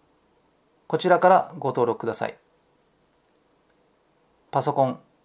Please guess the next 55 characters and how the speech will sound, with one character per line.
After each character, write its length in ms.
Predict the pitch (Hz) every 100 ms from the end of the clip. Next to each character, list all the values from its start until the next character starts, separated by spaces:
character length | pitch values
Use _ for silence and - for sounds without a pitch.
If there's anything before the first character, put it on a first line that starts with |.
| _ _ _ _ _ -
タ 120 | 143
ブ 80 | 135
レ 80 |
ッ 40 | 120
ト 160 | -
で 260 | 135 147 - _ _ _
ご 80 | 143
覧 120 | 123
の 60 | 123
方 180 | 123 123
は、 200 | 110 - _ _ _ _ _ _ _ _ _ -
こ 100 | 190
の 120 | 190
ユ 140 | 190
ー 40 | 180
ア 40 |
ー 40 | 175
ル 60 |
エ 60 | 165
ル 80 | 196
を 200 | - - _
ク 100 | 131
リ 60 | 117
ッ 60 |
ク 80 | -
し 40 |
て 80 | -
く 60 | 113
だ 80 | -
さ 140 | 113
い。 80 | - _ _ _ _ _ _ _ _ _ _ _ _ _ _ _ _ _ _ _ _ _ _
そ 160 | -
し 80 | 165
て 100 | 180
ス 140 | - 165
マ 100 | 151
ホ 80 |
の 100 | 156
方 200 | 147 147
は、 200 | 127 117 - _ _ _ _ _ _ _ _ _ _ _ _ _ _ _ -
上 160 | 147 147
の 240 | 135 -
右 280 | 165 180 180
隅 300 | - 180 165
に 220 | 185 -
出 120 | 139
て 180 | 139 123
い 20 |
る、 180 | 127 131 - _ _ _ _ _ _ _ _ _
こ 140 | 160
こ 120 | 175 196
か 140 | 196
ら 100 | 190
登 300 | 190 185 185
録 320 | 185 175 175